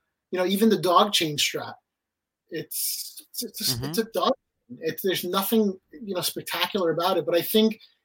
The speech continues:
Speaker 1: in true Eddie form, he just didn't want anybody to copy him. He wanted to be different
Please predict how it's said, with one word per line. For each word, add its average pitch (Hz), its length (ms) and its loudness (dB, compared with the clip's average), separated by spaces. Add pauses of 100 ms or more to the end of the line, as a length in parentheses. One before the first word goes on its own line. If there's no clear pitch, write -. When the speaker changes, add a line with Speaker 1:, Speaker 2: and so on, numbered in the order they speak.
(120)
Speaker 1:
in 170 100 -2
true 233 280 10
Eddie 196 140 10
form, 208 380 4
he 180 120 -4
just 208 180 4
didn't 220 160 4
want 190 160 4
anybody 170 380 2
to 143 80 -6
copy 180 340 -2
him. 117 200 -16
He 170 100 -6
wanted 175 260 -4
to 165 60 -4
be 151 140 -8
different 151 400 -6